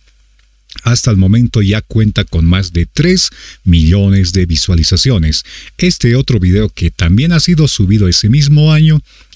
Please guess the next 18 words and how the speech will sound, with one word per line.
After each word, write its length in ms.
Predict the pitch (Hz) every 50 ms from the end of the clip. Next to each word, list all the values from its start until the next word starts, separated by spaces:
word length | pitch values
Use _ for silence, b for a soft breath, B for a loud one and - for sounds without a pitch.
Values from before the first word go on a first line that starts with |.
| B -
hasta 260 | 113 107 - - 117
el 60 | 104
momento 440 | 98 92 90 95 101 101 - - 98
ya 160 | 87 90 92
cuenta 380 | - - - 92 90 87 - 85
con 220 | - - 82 80
más 200 | 87 92 98 90
de 120 | 95 101
cuatrocientas 960 | - - - 151 143 - - 95 - - 101 90 87 85 - 87 82 - - 95
mil 340 | 101 117 143 165 170 165 B B B B B B B
visualizaciones. 1400 | - 98 101 107 143 165 165 147 - - 107 95 92 90 92 90 - - 107 - - 151 160 139 113 98 -
Por 180 | - - 127 131
lo 100 | 143 151
que 120 | - -
vemos 300 | 170 190 202 202 196 185
por 220 | - - 104 101 104
este 280 | 104 - - - 104
lado, 440 | 85 87 87 87 92 92 110 135 147